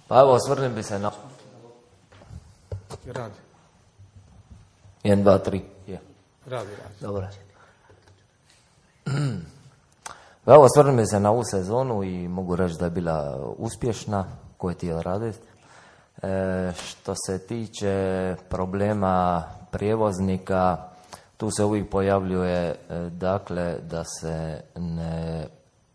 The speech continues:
Speaker 1: provode zakoni i nerad, e, rekao bih, grada, institucija i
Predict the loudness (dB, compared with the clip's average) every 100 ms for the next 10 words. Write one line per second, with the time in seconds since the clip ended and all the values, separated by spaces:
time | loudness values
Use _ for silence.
0 | -6 -4 -2 0 0 -2 -4 -2 -2 -2
1 | -4 -4 -4 -6 -10 -20 _ _ _ -10
2 | -6 -6 -8 -16 -20 -20 -20 _ -12 -4
3 | -2 0 -2 -4 -6 -6 -4 -6 -6 -8
4 | -6 -8 -6 -4 0 2 2 0 -2 -4
5 | -8 -10 -8 -8 -8 -8 -8 -6 -6 -8
6 | -10 -12